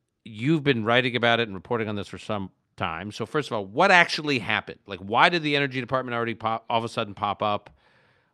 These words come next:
Was it significant that they popped up, even though they said so with low confidence? Then there was a F D, uh, F B I report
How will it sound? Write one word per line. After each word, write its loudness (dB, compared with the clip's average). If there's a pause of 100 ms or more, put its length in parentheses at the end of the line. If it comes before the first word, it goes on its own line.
Was 2
it -2
significant -4
that -10
they -4
popped -2
up, -4
even -10
though -4
they -2
said -8
so -6
with -10
low -8
confidence? -12
Then -6
there 0
was -4
a -6
F -6
D, -8 (100)
uh, 0
F -4
B -4
I 2
report -4